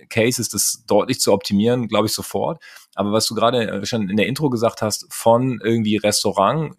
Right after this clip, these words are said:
über Klamottenladen hin zu Ladesäule,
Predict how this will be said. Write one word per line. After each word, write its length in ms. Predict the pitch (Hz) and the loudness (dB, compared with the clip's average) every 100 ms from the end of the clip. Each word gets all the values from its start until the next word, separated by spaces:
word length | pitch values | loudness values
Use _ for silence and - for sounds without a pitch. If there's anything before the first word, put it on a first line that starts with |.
| - | -2
über 640 | 123 120 120 117 101 73 - _ - | 0 4 4 4 2 -4 -16 _ -8
Klamottenladen 800 | 117 110 120 139 131 120 120 110 | -4 0 -2 -2 -2 0 0 -2
hin 180 | 117 | -4
zu 160 | 110 - | -4 -4
Ladesäule, 800 | 98 98 143 104 92 90 151 202 | 2 2 2 0 -2 0 0 -2